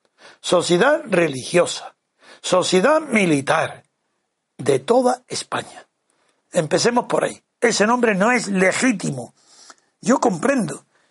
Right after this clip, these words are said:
que la lucha partidista y la lucha secesionista haya hecho que parezca indispensable y conveniente y legítimo utilizar el nombre de la sociedad civil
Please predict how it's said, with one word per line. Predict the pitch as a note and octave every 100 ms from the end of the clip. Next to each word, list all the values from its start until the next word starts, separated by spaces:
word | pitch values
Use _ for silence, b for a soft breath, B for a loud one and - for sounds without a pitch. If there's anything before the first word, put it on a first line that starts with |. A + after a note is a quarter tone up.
| _ -
que | D3+
la | D#3
lucha | G3+ A#3 C#4 G3+
partidista | G3+ E3+ - E3+ A3 - F3 F#3 _ _ _ _ _ _ _
y | -
la | C#3 C#3+
lucha | G3 - F3 -
secesionista | - G3+ F#3 G#3 G3+ - G#3 G3 E3 - E3+ - _ _ b b b b -
haya | A#3+ G#3+ G3+
hecho | G#3+ G#3+ E3+ G#3+ C4+ _ _ _ _ _ _
que | D#3
parezca | C#3+ E3 A3+ - E3
indispensable | D3+ C#3+ C#3+ E3+ - C#3+ A#2+ G#3+ F3+ F#3 G#3+ A3+
y | D#3+ C#3+ C3 C3
conveniente | - D3+ D3 F#3 G3 E3+ G#3
y |
legítimo | D#3+ B2+ A#3 F3+ F3+ G3+ A3 b b b b
utilizar | E3+ D#3+ D#3+ C3 G#3 G#3+
el | G#3+
nombre | A#3 A#3+ F3+
de | D3+
la | D3
sociedad | C#3 D3+ E3 F#3
civil | F#3+ G#3+ A#3 B3